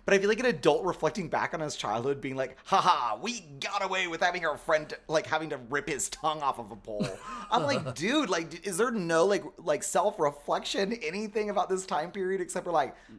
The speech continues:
Speaker 1: "Ha ha, I love Christmas and I got my B B gun after all." It just,
Speaker 2: <laughs>
Speaker 1: it just feels very juvenile to me. I'm like, "Dude,
Speaker 2: Mm-hmm.
Speaker 1: grow up." Like,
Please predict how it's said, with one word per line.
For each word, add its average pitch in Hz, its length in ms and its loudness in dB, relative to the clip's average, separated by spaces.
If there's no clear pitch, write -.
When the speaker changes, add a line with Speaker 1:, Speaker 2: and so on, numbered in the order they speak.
Speaker 1:
"Ha 233 100 4
ha, 190 440 6
I 156 340 4
love 165 340 4
Christmas 180 400 -6
and 147 80 -6
I 170 120 -2
got 123 420 -2
my 135 200 -4
B 117 220 -12
B 127 120 -12
gun 107 320 -6
after 107 240 -4
all." 107 180 -6
It - 160 0
just, 247 200 2
Speaker 2:
<laughs> 202 120 -14
Speaker 1:
it 269 100 0
just 277 180 0
feels 262 160 0
very 294 180 0
juvenile 151 840 0
to 131 80 -8
me. 131 240 -10
I'm 156 100 -6
like, 214 160 -6
"Dude, 120 220 -2
Speaker 2:
Mm-hmm. 107 140 -4
Speaker 1:
grow 170 280 2
up." 127 420 0
Like, 127 460 -2